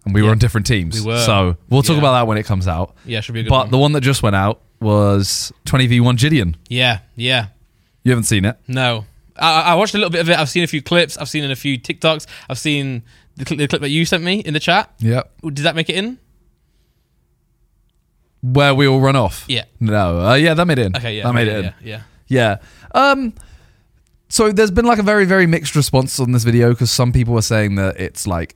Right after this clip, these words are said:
Speaker 1: "Oh, you know, beating a dead horse, blah, blah, blah." Uh, I thought that was a very mean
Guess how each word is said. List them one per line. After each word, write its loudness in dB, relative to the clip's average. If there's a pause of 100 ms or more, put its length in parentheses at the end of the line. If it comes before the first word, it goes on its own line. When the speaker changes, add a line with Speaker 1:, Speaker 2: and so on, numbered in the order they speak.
(140)
Speaker 1:
"Oh, -6
you -6
know, -6 (340)
beating -2
a -2
dead 0
horse, 0
blah, -6
blah, -6
blah." -4 (420)
Uh, -6
I -12
thought -8
that -10
was -8
a -6
very -2
mean -2